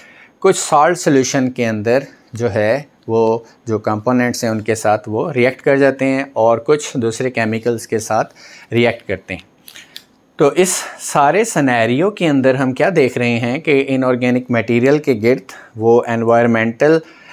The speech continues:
इफ़ेक्ट्स भी हैं जिनसे उनकी एक्टिविटी या स्ट्रक्चर मुतासिर हो सकता है या दूसरे केमिकल्स के साथ भी वो रिएक्ट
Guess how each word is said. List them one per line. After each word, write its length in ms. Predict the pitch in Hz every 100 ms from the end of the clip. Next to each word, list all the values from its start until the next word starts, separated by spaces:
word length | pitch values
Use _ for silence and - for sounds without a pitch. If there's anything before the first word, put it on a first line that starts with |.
| -
इफ़ेक्ट्स 560 | - 131 143 - - 151
भी 120 | 156
हैं 220 | 156 151
जिनसे 300 | 127 120 120
उनकी 260 | 123 117 123
एक्टिविटी 600 | 117 - 127 123 123 113
या 40 | 107
स्ट्रक्चर 440 | - 113 - 120
मुतासिर 500 | 110 107 117 120 147
हो 100 | 147
सकता 320 | 147 143 -
है 220 | 147 147
या 80 | 147
दूसरे 360 | 107 120 147 147
केमिकल्स 560 | 131 127 131 131 127
के 100 | -
साथ 180 | 123 127
भी 220 | 120 123
वो 140 | 123 120
रिएक्ट 380 | 117 123 -